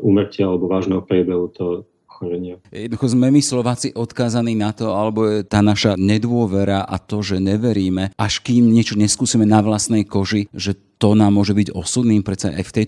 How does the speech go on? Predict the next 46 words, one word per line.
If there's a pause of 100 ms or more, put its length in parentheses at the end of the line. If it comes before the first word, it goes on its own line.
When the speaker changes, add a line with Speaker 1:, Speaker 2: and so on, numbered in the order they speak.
Speaker 2:
v
tomto
kontexte
očkovania
a
potom (320)
tej
výstrahy,
čo
hovoria
odborníci,
že
tá
jeseň
môže
byť
aj
vážna. (240)
Speaker 1:
Áno, (160)
áno,
toto
je
možno
vec,
keď
sa
naozaj
uka-,
v
realite
sa
ukáže,
ako
je
tá
spoločenská
dôvera
dôležitá,
ako
dokáže
ovplyvniť
vlastne
realitu
v,
v,
v